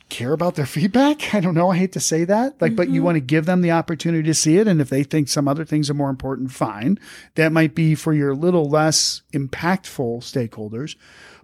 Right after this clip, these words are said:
Speaker 1: But your key stakeholders that you really need their feedback on, you gotta make sure you got their attention.
Speaker 2: Mm-hmm.
Speaker 1: So that would tend more towards doing on-site.
Speaker 2: Okay.
Speaker 1: Now, just because you're on site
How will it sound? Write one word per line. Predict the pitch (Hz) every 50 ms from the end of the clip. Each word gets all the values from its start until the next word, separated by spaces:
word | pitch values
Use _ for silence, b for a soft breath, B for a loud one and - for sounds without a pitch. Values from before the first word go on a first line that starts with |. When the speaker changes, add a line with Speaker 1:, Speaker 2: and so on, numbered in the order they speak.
| _
Speaker 1:
But | - 175 170 -
your | 160
key | - - 247 285
stakeholders | 320 - - 196 170 139 - 156 156 147 143 143 131
that | - 147 -
you | 165 147 143
really | 143 160 202 262 311 359 370 370 330 262 190 156
need | 143 143 143 143 143 131 -
their | - 131 117
feedback | 117 - - - - 311 - - 143 120 120 120 - -
on, | 117 113 113 117 113 113 _ -
you | - -
gotta | - 330 311
make | 233 190 185 156
sure | - - 160
you | 147 131
got | 131 139 127 127
their | - 107
attention. | 98 - - - 214 202 - 196 190 170
Speaker 2:
Mm-hmm. | 135 156 175 180 180 175 165 B B B B B B B B _
Speaker 1:
So | - - - - - 320 330 311 247 190 165 156 156 170 185 - -
that | - 190 196 202 -
would | 185 208 208 156
tend | - - - 185 180 180 175 170 160
more | 156 156 156 156 156
towards | 151 - - - 147 147 139 135 127 -
doing | - 143 139 131 127 123 120 127 - _ _ _ _
on-site. | - 117 110 107 113 - - - 92 - - _ _ _ _ _ - -
Speaker 2:
Okay. | 180 175 - - -
Speaker 1:
Now, | 196 180 147 110 - - _ _ _ - 143
just | 131 175 208 202 -
because | 233 202 - 214 196 160
you're | 175 156
on | 143 135
site | 127 - - 254 254 214 175 165 185